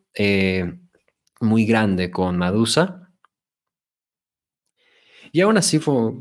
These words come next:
bastante, pues, indoloro, ¿sabes? O sea, fue un combate corto, un combate en el cual... Madusa se vio bien. Fue básicamente un combate de showcase de ella, ¿no? Como de, "Hey, vamos, un, vamos a recordar por qué Madusa es una buena luchadora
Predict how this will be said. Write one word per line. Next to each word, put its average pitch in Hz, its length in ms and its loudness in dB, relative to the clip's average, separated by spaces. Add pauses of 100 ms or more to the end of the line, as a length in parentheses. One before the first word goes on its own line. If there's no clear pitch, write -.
bastante, 117 960 2 (100)
pues, 101 200 -4
indoloro, 110 760 2
¿sabes? 113 300 -2
O 107 80 -2
sea, 92 160 -4
fue 104 140 -6
un 98 40 -6
combate 107 520 0
corto, 139 440 0
un 120 100 -4
combate 95 360 -2
en 98 120 0
el 87 120 -6
cual... 92 420 -2 (480)
Madusa 101 280 0
se 107 160 -2
vio 98 300 2
bien. 139 580 2
Fue 104 400 0
básicamente 107 600 -2
un 104 120 -4
combate 101 400 -2
de 101 120 0
showcase 104 600 0
de 98 160 2
ella, 90 180 0
¿no? 101 160 -2
Como 87 220 -4
de, 85 160 -8 (360)
"Hey, 139 320 2
vamos, 123 440 0
un, 143 240 0
vamos 160 240 2
a 175 40 2
recordar 127 520 0
por 123 120 -6
qué - 140 -4
Madusa 120 580 2
es 98 140 -4
una 110 140 0
buena 101 200 0
luchadora 82 540 -6